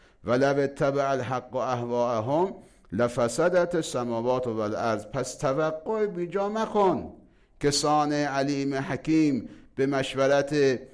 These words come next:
خلق جهال بازیگر خلق کند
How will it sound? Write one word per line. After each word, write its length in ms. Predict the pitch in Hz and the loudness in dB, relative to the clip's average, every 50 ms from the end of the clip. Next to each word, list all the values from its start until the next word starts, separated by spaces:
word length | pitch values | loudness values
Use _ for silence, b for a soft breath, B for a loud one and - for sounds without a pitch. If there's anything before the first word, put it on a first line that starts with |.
| - - | -20 -20
خلق 480 | - - - 165 170 190 202 190 196 196 | -18 -6 0 2 4 6 4 4 2 -2
جهال 800 | 180 151 139 143 165 147 135 131 131 139 139 131 131 127 127 | -4 -4 -2 0 2 2 2 2 2 2 2 2 2 2 0
بازیگر 680 | 120 120 117 127 127 123 117 120 135 123 123 196 208 220 | -2 0 0 2 2 2 0 0 -4 -2 0 2 2 2
خلق 460 | - - - 208 208 208 196 196 - | 0 -2 -2 0 2 2 2 2 0
کند 400 | - 190 190 185 180 170 147 | -2 0 4 4 6 6 4